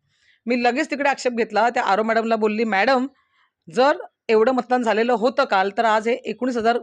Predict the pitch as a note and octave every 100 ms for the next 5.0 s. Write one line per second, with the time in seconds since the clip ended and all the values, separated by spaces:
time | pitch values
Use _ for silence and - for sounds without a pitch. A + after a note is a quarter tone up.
0 | G3+ A3+ - C4 C#4+ G#3 F3+ A#3+ - G3
1 | A#3+ A3 G#3+ G#3+ A3 A3 B3 - D4 A3+
2 | A3+ G3 D3+ D#3 _ _ _ _ _ _
3 | _ A3+ A3+ D4+ C#4+ C#4 C4 C4 A3+ A#3+
4 | B3 A3 B3 A3+ A#3 A#3 A3 A3 A3+